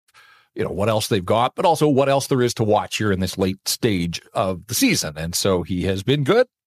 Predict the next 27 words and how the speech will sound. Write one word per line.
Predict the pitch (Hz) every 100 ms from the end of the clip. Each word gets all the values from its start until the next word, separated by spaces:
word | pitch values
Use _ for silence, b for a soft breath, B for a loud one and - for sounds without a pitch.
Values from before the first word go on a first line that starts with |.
| -
And | 185
again, | 180 202
let's | - -
see | 110
what | 107
he | 95
looks | 104 98
like | 87
over | 95 92
the, | 90 B B -
the | 101
Final | 127 117
Four. | - 165 80
But, | 87 -
uh, | 131 b b b _ _ _
an | 120 113
N | 160
H | 143 170
L | 156
debut, | 139 113 190 202
first | 196 117
couple | - 110 101
of |
N | 120
H | 113 -
L | 90
points, | - 262 254 254 -